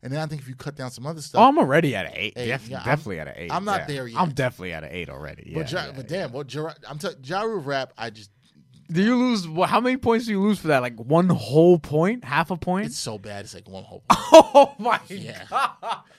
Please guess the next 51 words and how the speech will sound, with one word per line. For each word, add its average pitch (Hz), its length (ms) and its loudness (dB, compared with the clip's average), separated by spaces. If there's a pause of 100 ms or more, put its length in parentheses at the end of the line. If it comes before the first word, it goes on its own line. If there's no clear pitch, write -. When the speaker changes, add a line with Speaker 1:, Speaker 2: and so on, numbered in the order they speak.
(160)
Speaker 1:
It's 175 220 -2
that 233 300 6
bad. 311 480 2 (460)
It's 214 240 -2
that 180 500 -2
bad. 214 440 -2 (680)
Speaker 2:
I - 80 -10
don't 110 100 0
Speaker 1:
It 202 120 2
Speaker 2:
know. 254 40 0
Speaker 1:
is 180 220 -4
that 185 260 -2
Speaker 2:
Yeah, 160 280 0
Speaker 1:
bad. 147 80 -2
Speaker 2:
listen, 156 340 2
I 127 120 2
cringed. 131 520 -4 (100)
Like, 92 260 -8
I 117 120 -2
cringed 123 480 -6
a 92 60 -12
lot. 92 440 -2
I 90 80 -8
just 87 160 -14
couldn't 101 240 -12
take 95 280 -10
it. - 140 -20 (120)
I 101 180 -8
was 87 80 -12
just 82 120 -16
like, 95 120 -14
"Whoa, 82 280 -12
boy." 95 280 -16
I, 151 240 2
I 147 100 0
was 165 200 0
like, 135 220 -2
"I'm," 127 240 -2 (680)
it's 180 220 0
like, 208 260 4 (1300)
it's 175 140 2
like 214 140 4
when 196 120 2
you 170 80 0
jerk 143 300 2
off 147 200 4
and 123 100 -2
look 135 120 0
in 131 60 0
the 113 60 0
mirror. 123 360 -2